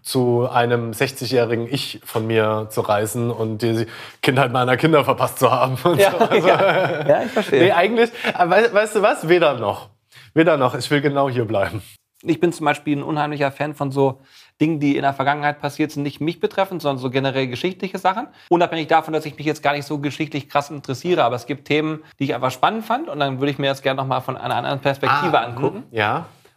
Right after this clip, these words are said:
Speaker 2: Und wenn es auf mich bezogen ist, dann, äh, würde ich die Zukunft auch weniger wissen wollen, weil ich mir immer denke, dann weiß ich ja schon zu viel.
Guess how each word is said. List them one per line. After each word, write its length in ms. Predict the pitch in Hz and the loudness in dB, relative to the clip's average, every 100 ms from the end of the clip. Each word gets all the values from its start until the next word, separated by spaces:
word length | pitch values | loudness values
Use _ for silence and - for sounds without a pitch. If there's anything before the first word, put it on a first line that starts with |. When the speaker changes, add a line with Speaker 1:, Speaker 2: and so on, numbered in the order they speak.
| - | -2
Speaker 2:
Und 140 | 143 | 0
wenn 140 | 156 156 | 2 0
es 160 | 147 | -2
auf 160 | 143 143 | -2 0
mich 200 | 180 - | -4 -2
bezogen 380 | 202 - 185 196 | -6 0 0 0
ist, 220 | 185 - | -4 0
dann, 300 | 156 156 156 | 0 0 -6
äh, 260 | 117 143 | 0 0
würde 100 | 143 | 0
ich 60 | 147 | -4
die 120 | 147 | -6
Zukunft 440 | 135 180 170 147 131 | -6 -2 -2 -2 0
auch 180 | 147 | 0
weniger 380 | 127 156 180 175 | 2 -2 0 -4
wissen 240 | 180 196 180 | -6 -12 -2
wollen, 240 | 190 233 320 _ _ _ _ - | -2 -2 -10 _ _ _ _ -6
weil 80 | |
ich 100 | 135 | -6
mir 80 | 147 | -6
immer 160 | 151 151 | -8 -6
denke, 460 | 151 147 156 156 - | -6 -4 -2 -4 -2
dann 200 | 139 135 | -4 0
weiß 240 | 156 160 | -2 -2
ich 60 | - | -6
ja 100 | 113 | -6
schon 160 | 120 | -6
zu 120 | 110 110 | -10 -10
viel. 320 | - 110 | -8 -8